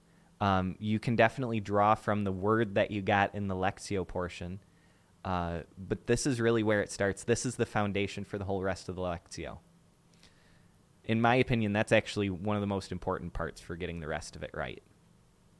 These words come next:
So then we have the oratio. This is the third reading. So remember, each of these times we're reading through the passage once. We're praying a little bit longer each time. So maybe the Lectio is one minute, the meditatio is, like,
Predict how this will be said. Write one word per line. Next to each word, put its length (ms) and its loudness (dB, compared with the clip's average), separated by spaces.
So 140 -6
then 200 6
we 120 2
have 340 2
the 320 -2
oratio. 760 0
This 260 -2
is 140 -4
the 120 -2
third 440 -2
reading. 340 -4
So 180 -4
remember, 460 -2
each 240 -6
of 80 -4
these 200 -4
times 380 -4
we're 100 -2
reading 420 0
through 180 -8
the 80 -4
passage 460 -4
once. 440 -4
We're 180 -2
praying 420 0
a 60 -4
little 240 4
bit 160 2
longer 340 2
each 240 -6
time. 400 -4
So 160 -4
maybe 220 0
the 140 -6
Lectio 440 0
is 100 -2
one 280 0
minute, 260 -2
the 220 0
meditatio 840 0
is, 220 -6
like, 200 -6